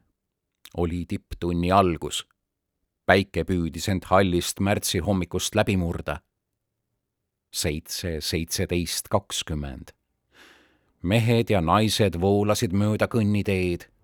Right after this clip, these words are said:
Autod, kaubikud, mustad taksod ootasid punase tule taga. Sekundid läksid edasi.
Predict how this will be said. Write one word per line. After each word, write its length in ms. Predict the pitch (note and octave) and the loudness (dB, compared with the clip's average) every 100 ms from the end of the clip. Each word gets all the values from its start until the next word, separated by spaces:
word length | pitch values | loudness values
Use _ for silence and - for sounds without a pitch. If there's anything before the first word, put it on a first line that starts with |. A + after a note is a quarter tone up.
| _ _ - - - - | _ _ -20 -20 -20 4
Autod, 600 | G2 B2 - - G#2+ - - | 6 6 4 -4 -4 -6 4
kaubikud, 760 | G2 B2 A#2+ B2 _ G2 G2 - - - - - - | 8 8 4 -2 _ -10 -10 -12 -20 -20 -20 -20 2
mustad 500 | A#2 C3+ - G2 - | 4 4 4 0 2
taksod 500 | G#2 A#2+ - A2+ G2+ | 2 2 2 2 2
ootasid 580 | G2+ A2+ G#2 A2 A#2 G2+ - | 4 4 2 -2 -2 -4 -2
punase 440 | G#2+ G#2 G#2 G#2 | 2 2 2 0
tule 280 | F#2 A2 G#2+ | 2 4 4
taga. 340 | G#2+ G#2+ F#2+ - _ _ _ _ _ _ _ _ _ _ _ _ _ | 2 2 0 0 _ _ _ _ _ _ _ _ _ _ _ _ _
Sekundid 640 | - C#2 - D#2+ D#2 D#2 | -12 -10 -8 -8 -6 -2
läksid 360 | E2+ - G#2 F#2 | -2 0 -2 0
edasi. 440 | F#2 D#2 - D2+ | 0 -2 -4 -8